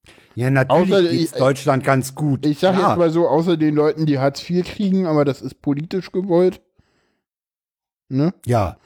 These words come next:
Speaker 2: Also, dass es denen
Speaker 1: Natürlich
Speaker 2: scheiße
Speaker 1: geht's
Speaker 2: geht,
Speaker 1: uns
Speaker 2: das, das, d-, d-, denen hat's scheiße zu gehen, weil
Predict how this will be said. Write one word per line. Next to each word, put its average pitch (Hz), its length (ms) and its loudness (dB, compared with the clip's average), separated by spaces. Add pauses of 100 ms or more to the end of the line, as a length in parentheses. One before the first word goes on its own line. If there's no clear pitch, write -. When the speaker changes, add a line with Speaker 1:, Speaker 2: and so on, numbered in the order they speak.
(160)
Speaker 2:
Also, 127 160 0
dass 139 180 0
es 156 140 -6
denen 156 140 2
Speaker 1:
Natürlich 175 440 2
Speaker 2:
scheiße 202 80 0
Speaker 1:
geht's 175 240 2
Speaker 2:
geht, 180 80 2
Speaker 1:
uns 156 220 -4
Speaker 2:
das, - 220 -16 (360)
das, 143 240 -2
d-, 143 160 -14
d-, 151 240 -4
denen 151 280 0
hat's 170 180 -2
scheiße 185 460 0
zu - 180 -6
gehen, 180 400 0
weil 147 440 2